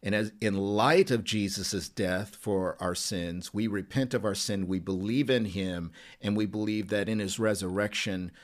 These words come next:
we have new life and a new nature to fight our flesh in this life,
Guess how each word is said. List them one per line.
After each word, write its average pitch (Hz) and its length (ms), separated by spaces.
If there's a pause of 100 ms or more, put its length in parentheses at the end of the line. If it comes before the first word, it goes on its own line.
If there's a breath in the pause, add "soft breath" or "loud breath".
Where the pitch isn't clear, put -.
(140 loud breath)
we 113 160
have 101 140
new 120 280
life 101 360
and 95 120
a 92 60
new 107 240
nature 110 540
to - 200
fight 135 720
our 104 180
flesh - 760 (400 loud breath)
in 107 580
this 101 360
life, 85 580